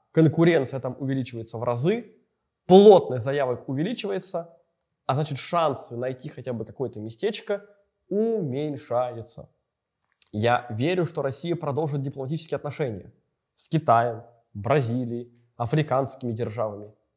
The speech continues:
Но ведь туда в первую очередь возьмут тех, кто имел опыт работы в Европе, в Америке. То есть в первую очередь туда засунут тех, кто уже себя проявлял и был опытен,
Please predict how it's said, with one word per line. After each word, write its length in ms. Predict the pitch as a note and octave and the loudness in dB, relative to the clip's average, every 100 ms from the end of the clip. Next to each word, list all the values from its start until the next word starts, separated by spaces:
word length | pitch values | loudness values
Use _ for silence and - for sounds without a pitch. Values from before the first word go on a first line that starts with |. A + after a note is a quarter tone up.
| _ _ _ _ _ | _ _ _ _ _
Но 100 | B2 | -2
ведь 200 | B2 B2 | 0 0
туда 240 | B2+ B2 D3 | 0 0 0
в 120 | - | -2
первую 340 | C3 B2 A#2+ | -6 -4 -6
очередь 500 | B2 D3+ D3 C3+ A#2+ | -6 -6 -4 -6 -8
возьмут 380 | A#2 A#2 B2 A#2 | -8 -8 -10 -10
тех, 300 | - F#3 - - _ _ _ | -4 -4 -4 -14 _ _ _
кто 260 | - D3+ | 0 0
имел 280 | C3+ D3 D#3 D3+ | 2 -2 -4 -4
опыт 240 | A#2+ A#2+ | -8 -6
работы 400 | B2+ C3 A#2 G2+ | -4 -4 -6 -10
в 60 | G2 | -4
Европе, 760 | D3 D3 C#3 C3+ - C#3 C#3+ _ _ | 0 2 2 0 -6 -14 -14 _ _
в 140 | - A#2+ | -2 2
Америке. 680 | C#3+ C#3 B2+ B2 - C3+ _ _ _ | 2 2 -2 -6 -10 -14 _ _ _
То 80 | C3+ | -2
есть 120 | A#2 | -2
в 80 | - | 2
первую 300 | F3 D#3+ C3+ | 4 4 2
очередь 260 | A3 D3+ | 0 -2
туда 120 | A#2 C3 | -6 -8
засунут 380 | B2 C#3 B2 | -6 -8 -8
тех, 240 | - G3+ G3 - _ _ | -4 -4 -4 -18 _ _
кто 180 | - D3+ | 0 2
уже 320 | D3+ B2 E3 | 2 2 0
себя 200 | - A#2+ | -2 -6
проявлял 640 | A#2 A#2+ A#2 B2 E3+ F3+ - | -4 -6 -4 2 2 2 -4
и 80 | |
был 280 | A#2+ C3 C3+ | -4 -4 -4
опытен, 460 | - D#3 G#2 - | -4 -6 -6 -18